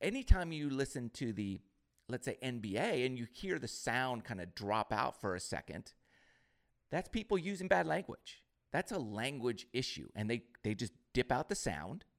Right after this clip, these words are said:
and come back. They do it in the N F L football games as well. They just dip out the sound. You ever like, "Why'd the sound go out?"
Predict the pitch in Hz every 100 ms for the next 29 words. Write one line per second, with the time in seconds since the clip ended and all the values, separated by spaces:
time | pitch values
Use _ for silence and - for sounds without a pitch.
0 | _ 220 175 180 - - 127 165 196 185
1 | 160 160 143 - 110 110 - 82 101 -
2 | - 90 95 101 104 - 87 80 98 104
3 | 139 98 - - _ - 117 117 151 -
4 | _ - 113 - 127 151 - 180 160 104
5 | 110 101 - 131 175 190 185 190 131 78